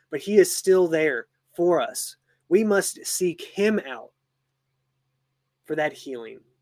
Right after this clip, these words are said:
Verse five,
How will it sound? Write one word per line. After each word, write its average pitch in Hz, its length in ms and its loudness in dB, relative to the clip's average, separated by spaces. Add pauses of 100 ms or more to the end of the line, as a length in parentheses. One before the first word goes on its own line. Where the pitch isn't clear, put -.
(3750)
Verse 160 260 0
five, 123 380 -4